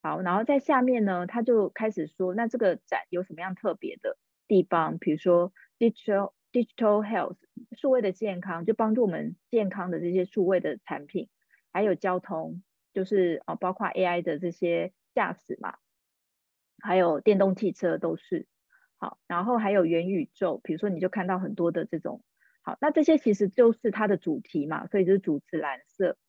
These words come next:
然后 were 呢，是，它是用，因为这个展是过去已经完成，所以它就是过去，呃，过去式，是，就是是那个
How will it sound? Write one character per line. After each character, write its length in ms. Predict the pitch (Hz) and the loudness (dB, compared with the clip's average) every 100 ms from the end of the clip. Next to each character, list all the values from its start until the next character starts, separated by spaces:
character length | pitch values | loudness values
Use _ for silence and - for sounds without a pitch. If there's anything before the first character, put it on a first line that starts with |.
| _ _ | _ _
然 160 | - 175 | -2 2
后 260 | 226 208 - _ | 2 0 -4 _
were 420 | - 233 208 156 | 4 6 6 4
呢， 300 | 175 170 165 | 0 -4 -6
是， 480 | 165 - - 240 175 _ _ _ _ | -8 -12 -2 -2 -2 _ _ _ _
它 120 | - 214 | -6 -2
是 80 | 247 | 0
用， 100 | - | -2
因 120 | 247 | 0
为 80 | 247 | 0
这 80 | 233 | 2
个 80 | 240 | 0
展 260 | 185 139 | 0 -4
是 120 | 170 | -6
过 240 | 190 - 196 | -6 -2 -2
去 300 | - 202 170 | 0 -2 0
已 80 | 151 | -2
经 160 | 175 | -6
完 180 | 170 - | -6 -10
成， 220 | - 170 | -10 -14
所 120 | 165 190 | -6 -4
以 80 | |
它 160 | 165 175 | -4 -4
就 80 | 175 | -4
是 120 | 175 _ _ _ | -4 _ _ _
过 160 | 226 | 4
去， 400 | 175 - 202 156 - _ _ _ _ _ - | 4 2 2 2 -4 _ _ _ _ _ -8
呃， 160 | 151 | -6
过 220 | 170 226 | 2 4
去 180 | 196 214 | 4 2
式， 320 | 170 - 165 | 2 0 0
是， 400 | - _ 262 196 - _ _ _ _ | -2 _ 4 4 0 _ _ _ _
就 100 | - | 2
是 140 | 247 240 | 4 4
是 200 | - 277 | 4 4
那 180 | 262 | 6
个 120 | 240 | 6